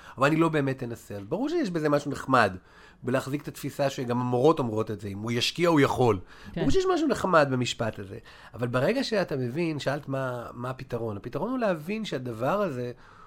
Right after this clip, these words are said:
Speaker 1: הוא כדור הרגעה רעיל. אתה תיקח אותו, אתה תרגיש יותר טוב, אבל באורך זמן הוא יגרום לך לפחד לנסות, להימנע מלחוות, להימנע מלתת מאה אחוז בדברים שאתה עושה.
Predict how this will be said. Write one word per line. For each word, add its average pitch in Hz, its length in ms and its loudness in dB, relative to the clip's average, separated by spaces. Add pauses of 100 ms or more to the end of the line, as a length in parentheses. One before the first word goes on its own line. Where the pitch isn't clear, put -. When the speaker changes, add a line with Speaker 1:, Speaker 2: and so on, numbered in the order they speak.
(240)
Speaker 1:
הוא 135 280 -8 (680)
כדור 139 500 -4
הרגעה 127 720 -6 (280)
רעיל. - 440 -12 (640)
אתה - 100 -16
תיקח 175 300 2
אותו, 170 140 0
אתה 120 100 -6
תרגיש 120 260 -8
יותר 139 240 -8
טוב, 196 360 -6 (180)
אבל 113 240 -6
באורך 120 360 -10
זמן 151 420 -4 (160)
הוא 120 280 -10 (220)
יגרום 135 260 -6
לך 139 100 -4
לפחד 131 400 -4
לנסות, 120 560 -8 (520)
להימנע 117 560 0
מלחוות, 127 680 -6 (340)
להימנע 131 300 -4
מלתת 156 440 -8
מאה 151 140 -2
אחוז 190 260 -8
בדברים 123 360 -10
שאתה 190 420 -10
עושה. 185 220 -20